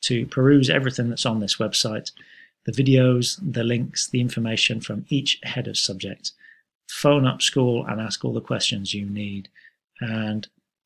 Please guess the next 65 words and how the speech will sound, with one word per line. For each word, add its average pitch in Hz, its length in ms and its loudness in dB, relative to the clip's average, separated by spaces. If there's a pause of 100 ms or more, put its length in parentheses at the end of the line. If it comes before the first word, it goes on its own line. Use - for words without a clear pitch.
also, 156 400 4
if 117 160 -2
you 120 80 -2
want 131 220 0
to 139 80 -6
try 131 260 2
and 127 100 0
come 135 180 0
for 131 120 -2
a 127 80 0
tour, 123 400 0
let 123 200 -2
us - 140 -2
know, 120 360 -2 (100)
and 110 140 -6
we 110 100 -2
will 104 100 -4
see 117 260 -2
how 107 200 -6
we 107 140 -4
can 104 180 -6
work 110 280 -4
around 104 180 -4
the 101 80 -8
current 107 320 -8
covid 110 340 -4
restrictions 110 560 -6
to - 160 -6
support - 420 -4
you. 98 220 -8 (760)
The - 100 -2
biggest 131 400 2
asset 113 340 0
our 101 160 -4
school 98 300 -4
has 95 340 -10
are 95 80 -8
the 98 80 -10
children. 98 440 -4 (200)
They 107 140 -4
are 98 120 -4
fantastic, - 840 -8
and 101 160 -8
I 90 80 -10
would 95 140 -8
love 101 240 -2
the 101 100 -4
opportunity 95 560 -8
to - 120 -10
show 92 280 -2
them 90 100 -8
off. 82 300 -14 (180)
But 110 120 -4
obviously, 104 380 -2
we 123 140 -6
just 117 240 -4
need 98 140 -4
to - 80 -10
be 101 100 -4
a 95 60 -4
bit 95 160 -10
careful - 340 -10
at - 80 -16
the 101 80 -8
moment. 90 380 -10